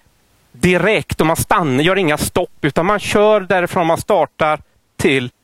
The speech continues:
det, dit man ska, den destination man ska. De flerstopps, det är majoriteten av resor, de flerstoppsresor som finns med bil här nu,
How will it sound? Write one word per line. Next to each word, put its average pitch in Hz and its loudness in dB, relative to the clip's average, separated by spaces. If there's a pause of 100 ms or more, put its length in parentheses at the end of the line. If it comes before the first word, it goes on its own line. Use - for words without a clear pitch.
(300)
det, 131 0
dit 143 -2
man 113 -2
ska, 151 0
den 120 -4
destination 123 -2
man 147 0
ska. - -4 (2750)
De 185 0
flerstopps, 202 0
det 156 0
är 151 2
majoriteten 175 0
av 156 0
resor, 113 -2 (260)
de 170 0
flerstoppsresor 196 0
som 127 -4
finns 135 -4 (120)
med 143 2
bil 196 0
här 120 0
nu, 110 -8